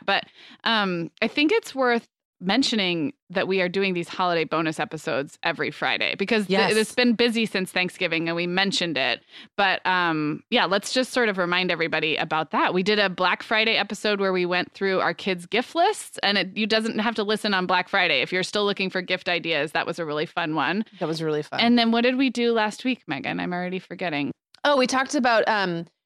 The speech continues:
Speaker 2: setting a holiday intention. So, like, like, creating the holiday you want for yourself and
Speaker 1: Yeah.
Speaker 2: your family.
Speaker 1: Yeah, we set a few little intentions for ourselves for
Speaker 2: Yeah.
Speaker 1: December.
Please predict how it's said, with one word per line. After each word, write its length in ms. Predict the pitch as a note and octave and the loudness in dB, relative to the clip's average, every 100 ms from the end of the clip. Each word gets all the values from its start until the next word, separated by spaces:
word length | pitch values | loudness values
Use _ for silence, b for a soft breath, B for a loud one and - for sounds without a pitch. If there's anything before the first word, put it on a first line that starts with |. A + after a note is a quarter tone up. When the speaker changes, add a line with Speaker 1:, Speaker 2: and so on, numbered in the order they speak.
| _ | _
Speaker 2:
setting 320 | - A#3 B3 | 2 2 4
a 40 | A#3 | 2
holiday 340 | G#3+ A3 G#3+ | 4 4 4
intention. 480 | G3+ A3 F#3+ C#3+ D#3 | 2 0 -2 -4 0
So, 100 | F#3+ | 2
like, 200 | F#3 F#3 _ D#3+ - - | 2 0 _ -12 -10 -4
like, 160 | A3 G#3 | 0 0
creating 800 | - A#3+ A#3+ A#3+ A3 G#3+ G3+ F#3+ | 0 2 4 4 2 0 -2 -4
the 80 | F#3+ | 0
holiday 280 | F#3+ F#3 F3+ | 2 4 4
you 200 | G3+ F3+ | 4 4
want 260 | D#3+ D#3+ | 2 0
for 60 | F3 | -2
yourself 480 | D#3 - G2+ - - | -2 0 0 -2 -4
and 80 | G3+ | 0
Speaker 1:
Yeah. 240 | E4+ F4+ | 2 2
Speaker 2:
your 80 | E3 | 0
family. 300 | D3 C#3+ C#3 | -2 -4 -2
Speaker 1:
Yeah, 80 | C#4+ | 0
we 120 | A3 | 0
set 240 | - A3+ G#3 | 0 -2 -2
a 40 | |
few 260 | - A3 G#3 | -2 0 2
little 320 | F#3+ F3 - _ F#3+ | 0 -2 -6 _ -6
intentions 540 | F#3 G3 C4 F#3+ D#3+ | -4 -2 -2 -2 -6
for 100 | - D#3 | -4 -6
ourselves 400 | - C#3 C3 - | -4 -4 -4 -6
for 260 | E3 C#3+ D#3 | -6 -4 -4
Speaker 2:
Yeah. 200 | A3 C4 | -2 -2
Speaker 1:
December. 420 | - F#3+ F3 A2+ | -2 -2 -2 -2